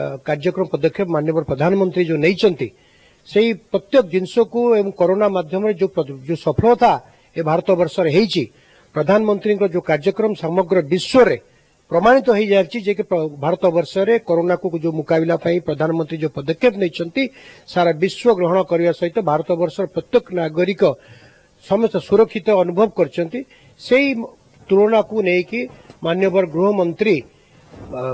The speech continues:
ଭର୍ଚୁଆଲ ରାଲି ମାଧ୍ୟମରେ ପ୍ରତ୍ୟେକ କାର୍ଯ୍ୟକର୍ତ୍ତା ପାଖରେ, ପାଖରେ, ତୃଣମୂଳ କାର୍ଯ୍ୟକର୍ତ୍ତା ପାଖରେ ପହଞ୍ଚେଇବେ,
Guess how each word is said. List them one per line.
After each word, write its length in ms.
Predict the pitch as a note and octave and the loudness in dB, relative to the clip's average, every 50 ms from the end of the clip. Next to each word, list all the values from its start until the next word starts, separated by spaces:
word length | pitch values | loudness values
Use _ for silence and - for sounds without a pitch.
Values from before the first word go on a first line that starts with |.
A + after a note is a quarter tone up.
| B2 A#2+ | -4 -2
ଭର୍ଚୁଆଲ 340 | D3 E3 D#3 - G#3 G3 F3+ E3+ | -2 -2 0 2 2 2 2 2
ରାଲି 160 | D#3+ E3 E3+ E3 E3 | 0 -2 -2 -2 -4
ମାଧ୍ୟମରେ 460 | D#3 C#3+ C#3 D#3 E3 F3+ G3 A3 B3 A#3+ B3 - _ _ _ _ _ _ | -4 -4 -4 -4 -2 0 2 4 2 2 0 -4 _ _ _ _ _ _
ପ୍ରତ୍ୟେକ 340 | - E3 - _ - A3 G#3+ G#3+ - E3+ | -10 -10 -6 _ -2 -2 -2 -2 -2 -4
କାର୍ଯ୍ୟକର୍ତ୍ତା 500 | D3+ C#3+ C3+ F#3 E3+ - E3 - - F3+ D3+ | -2 -2 -2 -4 -2 -4 -4 -2 -2 -4 -2
ପାଖରେ, 240 | - D#3+ D3+ D#3 D#3+ D3 | -4 -4 -4 -4 -6 -4
ପାଖରେ, 200 | E3 D3+ C#3 E3 - | -4 -4 -4 -4 -2
ତୃଣମୂଳ 320 | - F3+ G#3 G#3+ G3+ F#3+ F#3+ F3+ F3+ - | 2 2 2 4 4 2 0 0 0 -2
କାର୍ଯ୍ୟକର୍ତ୍ତା 460 | D#3+ C#3+ C#3+ D#3 - E3 - - D#3 C3+ | -6 -6 -6 -8 -8 -8 -6 -8 -8 -6
ପାଖରେ 240 | D#3+ D3 - - C3+ A#2+ - | -8 -8 -6 -4 -6 -4 -4
ପହଞ୍ଚେଇବେ, 520 | C3+ A#2+ B2+ D3 - F#3 G3 G#3 G3+ A#3 | -6 -6 -4 0 2 4 4 6 6 4